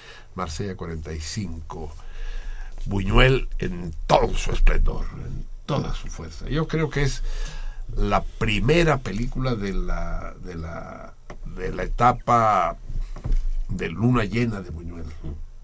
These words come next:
donde ya empezó el de Braille, empezó el Buñuel, eh, a hacer las películas que él quería.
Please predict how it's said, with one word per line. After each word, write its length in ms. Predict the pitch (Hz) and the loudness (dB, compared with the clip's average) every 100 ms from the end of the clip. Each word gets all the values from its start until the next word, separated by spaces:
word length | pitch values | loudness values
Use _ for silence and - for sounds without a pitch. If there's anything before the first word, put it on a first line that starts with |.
| - - - | -16 -14 -12
donde 680 | - - - 104 87 92 98 | -10 -10 -6 -4 -4 -4 -2
ya 340 | 110 110 - - - - - - | 2 2 0 -6 -6 -6 -4 -8
empezó 360 | - 101 101 151 | -6 -4 2 2
el 60 | 123 | 4
de 60 | 98 | 2
Braille, 460 | 90 87 - - - - | 0 -2 -6 -10 -10 -8
empezó 300 | 101 98 98 | -8 -8 -2
el 60 | 135 | -2
Buñuel, 760 | 104 98 98 107 95 85 78 78 - - | 0 0 0 0 0 -2 -2 -2 -4 -6
eh, 340 | - 87 - - - | -6 -6 -6 -6 -4
a 80 | |
hacer 400 | 95 - 110 95 | -4 0 -2 0
las 160 | 90 92 | -4 -4
películas 400 | 98 101 107 - | -4 -4 -4 -4
que 100 | 110 | -4
él 120 | 98 | -4
quería. 360 | - 95 98 85 | -4 -2 0 -2